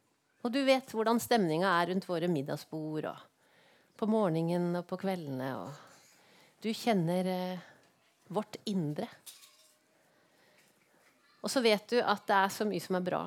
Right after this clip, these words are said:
og det er mye som, eh, vi kan takke deg for av gode gaver du har gitt oss. Takk for ektefeller og barn og familie, og takk for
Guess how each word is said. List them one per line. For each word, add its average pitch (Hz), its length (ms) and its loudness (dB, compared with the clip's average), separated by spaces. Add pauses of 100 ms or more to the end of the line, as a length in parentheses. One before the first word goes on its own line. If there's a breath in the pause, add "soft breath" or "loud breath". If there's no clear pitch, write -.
(120)
og 185 80 -6
det 190 80 2
er 196 80 2
mye 180 480 -2
som, 180 360 -2
eh, 175 420 -4
vi 180 100 -4
kan 185 240 -4
takke - 320 -6
deg 147 180 2
for 180 240 -6
av 175 160 0
gode 170 280 -8
gaver 160 340 0
du 147 80 -10
har 135 140 -10
gitt - 260 -20
oss. - 460 -16
Takk 226 240 -2
for 240 140 0
ektefeller 185 840 -4
og 180 120 -4
barn 180 420 0
og 180 60 -4
familie, 170 680 -2
og 170 60 -12
takk - 220 -10
for - 240 -8